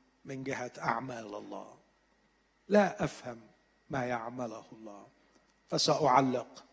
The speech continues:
الحكم. والأمر الثالث والأخير أن تعليق الحكم يحميني من أشياء كثيرة،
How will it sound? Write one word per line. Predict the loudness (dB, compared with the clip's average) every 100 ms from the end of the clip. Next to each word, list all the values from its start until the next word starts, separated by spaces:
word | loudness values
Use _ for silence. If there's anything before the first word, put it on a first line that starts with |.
| -18
الحكم. | -16 -16 -18 -20 -20 _ _ _ _ _ _ -20 _ _ _ _ -2
والأمر | 8 10 10
الثالث | 6 8 8 6 0
والأخير | 0 -2 2 4 4 2 -10 -20 _ _ _ _ _ _ _ -6 2
أن | 4
تعليق | 4 4 4 2 -2
الحكم | 0 2 2 -4 -20 -20 _ _ _ _ _ _ _ -14
يحميني | -8 -6 0 2 4 2 -6 -16 _ _ -10
من | -8
أشياء | -2 4 4 4 0
كثيرة، | -6 -4 -4 -4